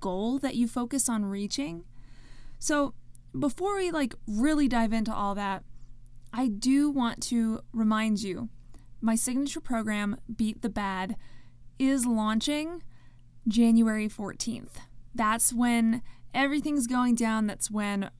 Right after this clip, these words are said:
registration is gonna close, all that fun stuff. So if you haven't heard me talk about it on previous episodes or I don't, I don't know, anything like that, it is my live sixty-day program where I walk you through the Achiever Method.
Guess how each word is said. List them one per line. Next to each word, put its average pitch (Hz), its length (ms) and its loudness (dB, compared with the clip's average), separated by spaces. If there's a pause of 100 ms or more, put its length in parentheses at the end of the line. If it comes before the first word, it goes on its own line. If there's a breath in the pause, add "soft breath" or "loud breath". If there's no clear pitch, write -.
(100)
registration 233 720 2
is 233 140 2
gonna 214 180 0
close, 202 540 -2 (120)
all 226 220 2
that 233 220 0
fun 214 180 -2
stuff. 202 340 -4 (360 soft breath)
So 240 480 4 (440)
if 233 120 0
you 233 60 4
haven't 277 260 0
heard 294 160 0
me 311 80 -4
talk 269 260 0
about 247 220 0
it - 80 -2
on 233 120 0
previous 226 440 0
episodes 202 720 -4
or 190 340 -6 (340)
I 226 120 -2
don't, 208 180 -6
I 240 100 -4
don't 220 120 0
know, 202 180 -2 (180 loud breath)
anything 330 360 2
like 202 220 0
that, 196 340 0 (420 soft breath)
it 320 220 2
is 277 240 2
my 233 160 4
live 220 520 2
sixty-day 269 580 0
program 214 480 2
where 220 180 -2
I 220 100 0
walk 214 380 -2
you 247 100 -2
through 233 320 2 (280 loud breath)
the 240 140 2
Achiever 233 540 2
Method. 196 520 -4